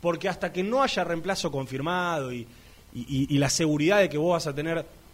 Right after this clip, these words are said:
esos dos, tres jugadores fundamentales en el equipo, ellos no se van a ir. Por más que es cierto, la dirigencia quiere retocar los contratos o quiere buscar la forma de, si aparece algo bueno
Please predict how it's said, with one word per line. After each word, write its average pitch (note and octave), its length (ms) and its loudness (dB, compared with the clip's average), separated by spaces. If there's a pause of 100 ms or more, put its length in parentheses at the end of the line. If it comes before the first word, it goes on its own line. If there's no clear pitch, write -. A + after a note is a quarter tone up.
(120)
esos D#3+ 320 0
dos, F#3+ 200 4
tres F3+ 140 0
jugadores D#3+ 480 2
fundamentales C#3+ 680 -4
en C#3 60 -4
el C3 60 -6
equipo, D#3+ 360 -4
ellos G3+ 220 0
no F3 120 2
se - 140 0
van D#3+ 140 2
a C#3+ 80 0
ir. C#3 200 0 (360)
Por C#3+ 160 -4
más A#3 140 0
que F#3 120 -6
es E3 60 -4
cierto, F#3+ 500 -4 (300)
la B2+ 100 -4
dirigencia D3+ 500 0
quiere G#3+ 260 0
retocar B2+ 400 -6
los C3 120 -6
contratos C#3+ 680 2
o C3+ 80 -8
quiere G3+ 200 -2
buscar C#3 280 -4
la B2 120 -6
forma C#3+ 320 -4
de, C#3 220 -4 (180)
si - 180 -6
aparece D3+ 360 -2
algo D3 160 0
bueno D#3+ 380 -2